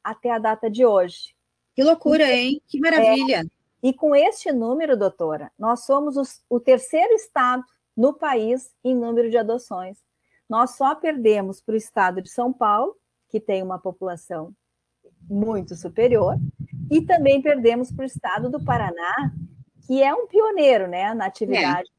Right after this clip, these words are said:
Speaker 2: É.
Speaker 1: da infância.
Speaker 2: <laughs>
Speaker 1: Eles trabalham muito bem com a família acolhedora, a questão
Speaker 2: É,
Speaker 1: das
Speaker 2: é
Speaker 1: adoções.
Speaker 2: impressionante o trabalho deles.
Speaker 1: É,
Speaker 2: Mas
Speaker 1: eles têm
Speaker 2: a,
Speaker 1: um
Speaker 2: a senhora
Speaker 1: trabalho
Speaker 2: chegou a calcular o percentual, não? A, co-, a, a,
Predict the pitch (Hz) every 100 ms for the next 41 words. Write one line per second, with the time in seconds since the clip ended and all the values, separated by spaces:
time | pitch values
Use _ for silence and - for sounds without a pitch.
0 | - - 196 277 - 320 - 339 - 285
1 | 202 233 262 - _ 233 202 220 285 302
2 | 233 269 - - 330 233 196 214 220 208
3 | 180 170 196 180 202 208 - 196 175 151
4 | 180 185 190 185 175 170 170 - 175 190
5 | 170 160 156 165 - - 214 - 277 214
6 | 208 185 190 185 180 180 175 175 175 -
7 | - - - 185 214 226 - 240 247 254
8 | 269 311 196 302 339 - 320 330 302 294
9 | 285 269 240 233 247 403 427 226 190 190
10 | 202 202 202 - 185 190 185 185 185 180
11 | 175 -